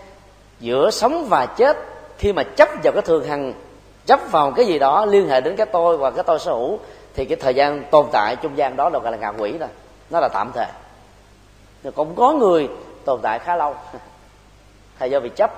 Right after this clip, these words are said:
hoặc là không có người tư vấn để giúp cho họ tháo mở được. Và cảnh giới thứ ba đó là súc sinh, tức là đời sống thấp kém về đạo đức, rồi, à,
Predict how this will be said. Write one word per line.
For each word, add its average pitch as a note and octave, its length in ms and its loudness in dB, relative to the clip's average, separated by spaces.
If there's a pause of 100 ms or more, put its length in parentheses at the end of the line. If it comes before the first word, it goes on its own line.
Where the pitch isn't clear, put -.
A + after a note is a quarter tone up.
(140)
hoặc B2+ 180 0
là A2 40 -4
không C3 140 -6
có F3+ 120 2
người C3 200 -2
tư E3 220 -4
vấn F3 180 -2
để D3 180 -4
giúp A#3 180 -10
cho D3 80 -2
họ A2+ 140 -2
tháo G3 200 -6
mở C3 240 -4
được. A#2+ 140 -2 (880)
Và B2+ 100 2
cảnh B2+ 140 0
giới F#3 100 -2
thứ A3+ 100 0
ba D#3+ 260 6
đó D#3+ 100 4
là A2+ 280 0 (300)
súc - 200 -8
sinh, E3 180 -4 (420)
tức E3 80 -2
là D3 100 2
đời B2 200 4
sống F#3+ 280 -6
thấp A3 280 -6
kém A3 320 2 (440)
về B2+ 180 -2
đạo G#2 180 -2 (100)
đức, - 440 -2 (420)
rồi, A#2 280 -2
à, G#2+ 260 0